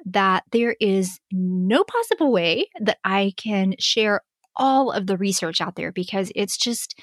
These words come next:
it's a huge body of work. And I'm so glad that it's out there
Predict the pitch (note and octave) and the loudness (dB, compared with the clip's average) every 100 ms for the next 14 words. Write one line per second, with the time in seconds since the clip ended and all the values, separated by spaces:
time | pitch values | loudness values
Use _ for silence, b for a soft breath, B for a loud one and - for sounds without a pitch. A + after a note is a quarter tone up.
0 | B B B B3+ C4 A3+ F#3 - - D4 | B B B -2 2 0 0 -8 0 4
1 | C4+ G3 - F#3 G3+ A3 G3+ D#3+ F3 E3+ | 4 4 0 -4 -2 0 -2 -2 -4 -4
2 | F#3+ G3 - G3+ G3+ G3 - A#3+ A#3+ A3 | 0 0 0 -2 0 0 2 2 2 4
3 | A3+ F3+ D#3+ E3+ E3 G#3+ A3+ G3 D3+ D3 | 4 2 0 -2 -2 -2 -2 -2 -2 -4